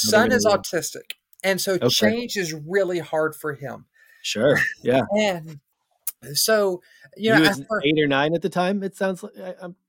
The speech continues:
Speaker 1: is that
Speaker 2: Yeah,
Speaker 1: right?
Speaker 2: I wanna s-, I
Speaker 1: Mm.
Speaker 2: wanna say, wait, yeah, about nine, wait, he was born in two thousand six. Yeah, about nine or ten.
Speaker 1: Okay.
Speaker 2: And, um, uh, you know, the kids,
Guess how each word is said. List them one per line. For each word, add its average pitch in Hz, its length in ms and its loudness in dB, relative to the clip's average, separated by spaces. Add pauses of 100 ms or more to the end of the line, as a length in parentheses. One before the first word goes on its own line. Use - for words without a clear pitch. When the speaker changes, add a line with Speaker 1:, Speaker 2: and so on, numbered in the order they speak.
(260)
Speaker 1:
is 131 60 -4
that - 100 4
Speaker 2:
Yeah, 254 100 6
Speaker 1:
right? 254 80 6
Speaker 2:
I - 40 0
wanna 240 220 -4
s-, - 240 -4
I 208 100 2
Speaker 1:
Mm. 226 60 0
Speaker 2:
wanna 240 200 -2
say, 208 480 -2
wait, 165 380 -2 (480)
yeah, 226 260 4
about 180 260 2
nine, 202 520 2 (320)
wait, 156 340 -6 (100)
he 175 100 -4
was 156 120 -6
born 180 180 -6
in 165 60 -12
two 185 160 -14
thousand 165 440 -4
six. - 460 -10
Yeah, 214 160 4
about 190 200 4
nine 208 260 2
or 190 80 0
ten. 139 400 -8 (420)
Speaker 1:
Okay. 196 280 -2
Speaker 2:
And, 185 200 0
um, 165 340 -2 (560)
uh, 185 360 2 (640)
you 233 120 -2
know, 262 80 6
the 269 140 4
kids, - 440 0